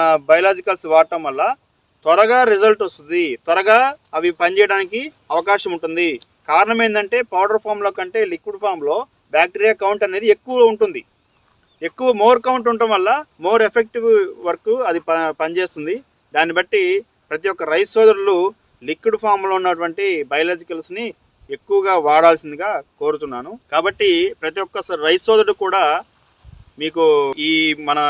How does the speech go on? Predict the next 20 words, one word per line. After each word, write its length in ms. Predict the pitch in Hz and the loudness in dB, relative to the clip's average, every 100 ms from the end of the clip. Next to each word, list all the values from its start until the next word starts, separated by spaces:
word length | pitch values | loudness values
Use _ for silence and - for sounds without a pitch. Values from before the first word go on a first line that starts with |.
| 143 | -2
ఈ 100 | 143 | -2
బయాలజికల్స్ 640 | 147 160 180 170 185 170 | 2 2 2 -2 -8 -8
గురించి 400 | 165 160 156 165 156 127 | -10 -10 -10 -10 -10 -10
తెలియాలంటే 540 | - 151 160 156 143 160 135 - _ _ | -4 0 0 0 -2 -2 -4 -8 _ _
ఇప్పుడు 200 | 135 151 | -14 -8
మన, 140 | 156 151 147 | -4 -2 -4
మనం 220 | 143 147 143 | -4 -6 -8
చూపించిన 460 | 160 160 170 165 | -12 -12 -10 -4
రైతుల 280 | 147 147 156 156 | -2 -2 -4 -8
ద్వారాగా 380 | 147 143 143 143 143 | -4 -2 -2 -2 0
వాళ్ళని, 380 | 135 131 131 131 - _ - | 0 -2 -4 -10 -14 _ -6
వాళ్ళని 240 | 127 135 | -6 -6
కన్సల్ట్ 360 | 143 143 165 156 | -8 -8 -6 -2
అయ్యి 160 | 156 | -2
కూడా 140 | 151 156 | 0 0
వాళ్ళ 220 | 143 135 135 | 2 0 -2
యొక్క 180 | 127 | -8
ఫీల్డ్స్ 320 | - 151 160 156 | -10 -10 -10 -10
చూసి 240 | 151 - | -10 -8
కూడా 220 | 147 147 | -4 -2